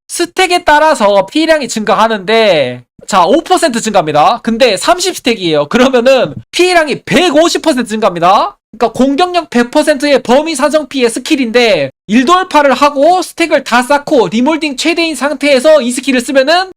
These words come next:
여기에 백오십 퍼센트가 붙어요. 자, 그래서 제가 전용 무기보다는 일돌파가 좋다고 말씀드렸습니다. 일돌-, 아까 전용 무기 효과 뭐였죠? 이십팔 퍼센트, 삼십팔 퍼센트 증가죠. 합해가지고요.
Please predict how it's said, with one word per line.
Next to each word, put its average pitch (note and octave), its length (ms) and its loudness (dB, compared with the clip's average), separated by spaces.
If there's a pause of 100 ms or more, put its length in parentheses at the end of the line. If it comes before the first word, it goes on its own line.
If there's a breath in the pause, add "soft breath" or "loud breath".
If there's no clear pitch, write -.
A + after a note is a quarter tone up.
여기에 C#4+ 500 2
백오십 C4 520 0
퍼센트가 C4+ 460 0
붙어요. F3+ 480 2 (140)
자, F3+ 180 -4
그래서 D#4 380 0
제가 C4+ 380 2
전용 B3 300 0
무기보다는 B3 460 0
일돌파가 A#3+ 400 0
좋다고 G#3+ 300 -2
말씀드렸습니다. E3+ 580 -4
일돌-, A3+ 440 -2
아까 B3 240 -2
전용 B3 280 0
무기 C#4 160 -4
효과 D4 220 0
뭐였죠? C#4 560 -2 (180)
이십팔 B3 340 -2
퍼센트, C4 420 -2
삼십팔 D4 520 0
퍼센트 C4 340 -2
증가죠. G3+ 680 0 (180)
합해가지고요. C4 840 0